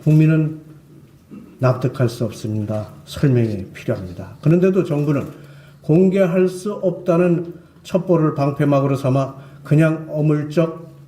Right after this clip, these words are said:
넘어가려고 합니다. 이와 같은 오합지졸 문재인 정부의 대응 문제가 드러났음에도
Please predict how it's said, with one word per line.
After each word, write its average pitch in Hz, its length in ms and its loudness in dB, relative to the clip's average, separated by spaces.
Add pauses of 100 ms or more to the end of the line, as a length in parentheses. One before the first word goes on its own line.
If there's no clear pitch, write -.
넘어가려고 113 680 0
합니다. 95 460 -12 (760)
이와 175 140 6
같은 196 380 2 (440)
오합지졸 175 1300 0
문재인 165 480 2
정부의 156 720 0 (400)
대응 151 300 2
문제가 147 340 0
드러났음에도 131 1120 0